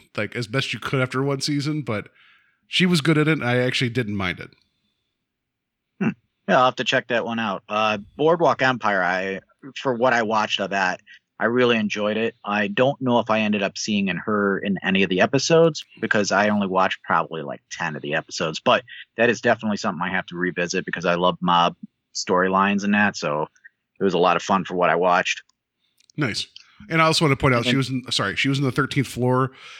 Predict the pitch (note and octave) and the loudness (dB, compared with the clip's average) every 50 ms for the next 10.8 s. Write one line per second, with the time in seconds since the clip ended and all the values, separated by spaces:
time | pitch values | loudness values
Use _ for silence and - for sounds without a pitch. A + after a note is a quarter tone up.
0 | - - _ G#2 G#2+ A2 - A2+ G#2 G#2 G#2 - - C3 C3 B2 A#2+ A2+ - - | -20 -18 _ -6 -4 -4 -2 -4 -4 -6 -6 -6 -6 -4 -4 -4 -4 -6 -6 -6
1 | A#2+ A2 A2+ A2 G#2+ A2 A2 A2 A2 A2 - - A2 G2+ - A2+ G#2 G2+ F#2 - | -4 -2 -2 -2 -2 -4 -4 -4 -4 -4 -4 -6 -6 -4 -4 -4 -6 -4 -6 -6
2 | G2 F#2+ F#2+ F#2+ - - G#2+ G2 - - - - - F#2+ G2+ G2 E2+ - - _ | -4 -4 -4 -4 -4 -4 -6 -6 -6 -6 -6 -4 -4 -2 -4 -4 -6 -10 -16 _
3 | _ _ _ A2 G#2 F#2 A2+ A2 G#2 - - - A2+ A2 G#2+ G2+ E2 F#2+ G2 G2 | _ _ _ -10 -8 -6 -6 -8 -6 -4 -4 -4 -4 -4 -4 -6 -6 -4 -4 -4
4 | F#2+ G2+ G2+ F2+ F#2 G2 F#2+ - G#2 G#2 G2 F#2+ F#2+ G2 F#2 - F#2 F#2 G2 F#2+ | -4 -4 -6 -6 -8 -8 -8 -6 -6 -6 -4 -4 -6 -6 -8 -8 -8 -6 -6 -6
5 | F#2 - - G#2+ G2 E2 F2+ F2+ F#2 - F#2+ G2+ G2+ F#2+ - - G#2 - A2 F#2+ | -6 -6 -8 -8 -8 -8 -6 -8 -6 -6 -4 -4 -4 -4 -6 -8 -8 -8 -8 -8
6 | F2+ F2+ F#2 F#2 G2 G#2 G#2+ A2 A2 A2 - - - - - - - - - - | -6 -4 -4 -2 -2 -2 -2 -2 -2 -4 -4 -8 -10 -16 -20 -20 -20 -20 -20 -20
7 | - _ _ - F2 F2 F2 F2+ F2 E2 E2+ E2 - - F#2 F2 F2 E2+ D2+ - | -20 _ _ -6 -4 -4 -2 -4 -4 -6 -8 -8 -8 -6 -4 -4 -4 -6 -8 -12
8 | - - F#2 - - F#2 F2 - F2+ E2+ F2+ F2+ - - F#2+ F2 F2 E2+ D#2+ D#2 | -14 -14 -14 -10 -10 -10 -8 -8 -8 -8 -8 -10 -10 -10 -10 -8 -8 -8 -10 -12
9 | G2+ G2+ G2+ F#2 G#2 G#2 F#2 F2 F#2+ F#2+ F#2+ F2+ - - G2 - G2 F#2 F2+ F2+ | -12 -12 -10 -8 -8 -8 -8 -6 -6 -8 -8 -8 -8 -10 -8 -8 -8 -8 -8 -10
10 | - F2+ F2+ - F2+ D#2+ - - E2+ E2+ D#2+ D#2+ - D2 C#2 | -10 -10 -10 -10 -10 -10 -10 -8 -8 -8 -8 -8 -10 -12 -14